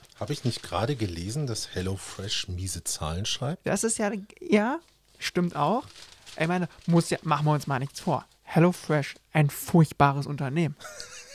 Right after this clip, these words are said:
Speaker 2: Also wirklich, wer bestellt sich bitte schön, also ich möchte dafür niemanden verurteilen, aber wer bestellt sich denn Essen in einem Karton, der ihm das nach Hause liefert und ich muss es immer noch selbst zubereiten?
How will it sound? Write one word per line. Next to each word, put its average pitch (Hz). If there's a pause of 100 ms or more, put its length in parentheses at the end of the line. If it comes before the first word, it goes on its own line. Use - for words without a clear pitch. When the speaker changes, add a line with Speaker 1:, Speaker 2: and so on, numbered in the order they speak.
(380)
Speaker 2:
Also 147
wirklich, 147 (540)
wer 170
bestellt 170
sich -
bitte 147
schön, 147
also 156 (200)
ich 156
möchte 165
dafür 156
niemanden 175
verurteilen, 156
aber 131
wer 165
bestellt 165
sich -
denn - (680)
Essen 190
in 165
einem 160 (280)
Karton, 180
der 175
ihm 156
das 151
nach 151
Hause 180
liefert 185
und 160
ich 160
muss 175
es 170
immer 202
noch 165
selbst 156
zubereiten? -